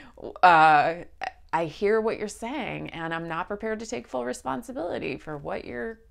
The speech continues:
throwing my way." <laughs> The, we're all going through a lot right now, and, um,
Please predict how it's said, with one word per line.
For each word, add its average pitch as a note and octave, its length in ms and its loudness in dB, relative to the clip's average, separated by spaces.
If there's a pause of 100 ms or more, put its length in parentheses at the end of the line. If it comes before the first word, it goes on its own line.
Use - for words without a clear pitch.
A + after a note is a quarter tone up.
(440)
throwing F#3 460 -6
my C#3 220 -2
way." C3+ 640 -2
<laughs> G#3 160 -6
The, D3 300 2 (500)
we're E3+ 220 -2
all G#3 240 2
going A#3+ 320 -2
through C4 260 -8
a C4 60 -2
lot C4 340 -6
right D#3 280 -8
now, - 520 -16
and, D3+ 600 -14 (100)
um, D3+ 520 -14